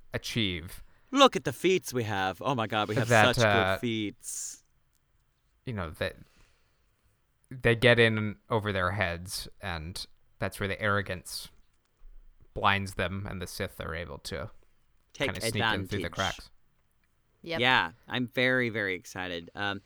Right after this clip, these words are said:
Speaker 2: so how many people died in this, uh, first part? Like, over twenty million, right?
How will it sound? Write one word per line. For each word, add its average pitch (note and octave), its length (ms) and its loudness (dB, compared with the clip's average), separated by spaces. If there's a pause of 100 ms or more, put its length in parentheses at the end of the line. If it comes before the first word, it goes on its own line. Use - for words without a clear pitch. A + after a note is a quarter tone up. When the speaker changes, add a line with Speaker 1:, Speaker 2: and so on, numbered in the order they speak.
(120)
Speaker 2:
so D#3 160 0
how D#3+ 220 -2
many D#4+ 200 -2
people E4+ 300 -6
died D#4+ 420 0
in E4+ 160 -4
this, E4+ 280 -6
uh, E4+ 300 -2
first F4 260 -8
part? F4+ 240 -2
Like, - 220 -4
over F#3+ 180 -2
twenty A3+ 240 -4
million, C#4+ 500 -2
right? D#4 240 -2